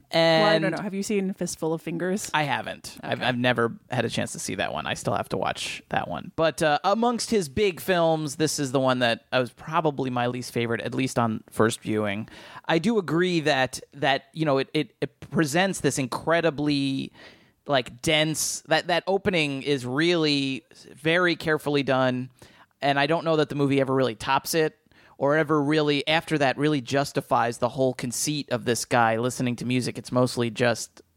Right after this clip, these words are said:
Speaker 2: you know, it's a great soundtrack, don't get me wrong,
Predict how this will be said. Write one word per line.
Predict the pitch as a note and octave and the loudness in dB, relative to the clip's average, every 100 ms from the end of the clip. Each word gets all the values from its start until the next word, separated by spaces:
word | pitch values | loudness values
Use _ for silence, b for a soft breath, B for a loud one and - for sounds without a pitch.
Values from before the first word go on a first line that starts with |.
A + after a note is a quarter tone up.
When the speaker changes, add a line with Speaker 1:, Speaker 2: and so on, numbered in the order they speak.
| _ | _
Speaker 2:
you | G#3 | 2
know, | C#3+ A#2 - | 2 2 -2
it's | D3+ | -2
a | |
great | D#3 E3 F#3 | 0 2 2
soundtrack, | - D#3+ F#3+ - B2 - | 0 0 0 2 -2 0
don't | E3 D3 | -2 0
get | B2 | -2
me | B2 | 0
wrong, | C#3+ F#3+ C#3 B2+ | 0 2 0 -2